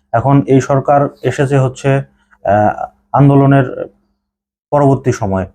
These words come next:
তো তারা এসে নিশ্চয়ই চাইবে কিছু জিনিস সংস্কার করতে। এখন এই জিনিসগুলো যদি বিএনপির বিরুদ্ধে যায়, তাহলে তো কিছু করার নেই, কারণ এটা হচ্ছে বাংলাদেশের সর্বসাধারণ মানুষের জন্যই কিন্তু তারা করতে চাচ্ছেন।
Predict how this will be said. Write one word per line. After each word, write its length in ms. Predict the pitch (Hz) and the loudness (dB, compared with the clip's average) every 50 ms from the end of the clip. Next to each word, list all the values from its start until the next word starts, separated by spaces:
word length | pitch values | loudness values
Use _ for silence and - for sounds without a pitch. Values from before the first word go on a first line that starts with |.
| _ _ _ | _ _ _
তো 60 | 135 | -6
তারা 400 | 123 - 143 143 147 147 147 151 | -2 0 2 2 2 2 2 0
এসে 280 | - 135 131 - 147 139 | 0 -4 -6 -6 -4 -4
নিশ্চয়ই 380 | 139 143 143 - - 170 151 139 | -4 -4 -6 -6 -6 -4 -4 -2
চাইবে 320 | - 135 131 127 127 127 | -2 -2 -2 -2 -2 -4
কিছু 280 | - 139 123 123 131 120 | -4 -4 -4 -4 -4 -2
জিনিস 220 | 120 123 127 120 | 0 0 0 -2
সংস্কার 480 | - - 123 120 110 - - - 113 101 | -2 -2 -4 -4 -4 -6 -6 -6 -4 -4
করতে। 360 | - 104 98 - - 104 120 - _ _ _ - - - | -6 -8 -8 -8 -8 -8 -8 -10 _ _ _ -10 -6 -2
এখন 220 | 113 123 131 - | 0 0 0 2
এই 160 | - 139 139 | 2 2 2
জিনিসগুলো 480 | 135 147 151 151 139 135 135 143 147 139 | 2 2 2 0 0 0 0 0 2 2
যদি 200 | 139 135 135 135 | 4 2 2 2
বিএনপির 600 | 123 123 127 135 131 127 135 135 127 120 - 107 | 2 4 2 2 2 0 0 -2 -2 -4 -6 -6
বিরুদ্ধে 400 | 107 113 123 127 127 117 123 120 | -2 0 2 2 2 2 0 0
যায়, 260 | 107 104 95 90 87 - _ _ _ _ _ | 0 0 0 -2 -2 -8 _ _ _ _ _
তাহলে 480 | - 127 131 135 135 135 135 127 123 - - - - - - _ _ _ _ _ | -2 0 2 2 2 2 2 2 0 -2 -6 -14 -20 -20 -20 _ _ _ _ _
তো 80 | - 123 | -6 -4
কিছু 220 | 120 127 - 131 | -4 -4 -4 -4
করার 260 | 120 - 127 123 120 110 | -4 -2 0 0 0 0
নেই, 280 | 98 87 87 92 92 - | -2 -4 -6 -6 -8 -4
কারণ 240 | - 123 123 131 123 - | -2 0 0 0 0 -2
এটা 240 | 127 127 139 139 | -4 -2 0 0
হচ্ছে 220 | 139 131 - - 151 | -2 -2 -2 -2 0
বাংলাদেশের 460 | 139 131 131 127 123 127 123 135 135 | 0 2 2 2 0 0 0 -2 -4
সর্বসাধারণ 680 | - - 131 127 127 135 120 - 131 131 135 131 131 | -2 -2 0 0 0 0 -2 -2 -2 -2 0 0 0
মানুষের 340 | 123 123 123 120 - 131 127 | 0 0 -2 -2 -4 -4 -2
জন্যই 300 | 123 127 131 131 143 147 | 0 0 2 2 0 0
কিন্তু 240 | 147 143 131 127 123 | 0 0 0 0 0
তারা 280 | - 113 113 135 151 - _ _ _ _ - | 0 0 0 0 -2 -4 _ _ _ _ -6
করতে 240 | 139 127 - 117 | -6 -4 -4 -2
চাচ্ছেন। 440 | 104 107 95 90 - - 90 87 90 | -2 -2 -2 -4 -6 -10 -12 -12 -12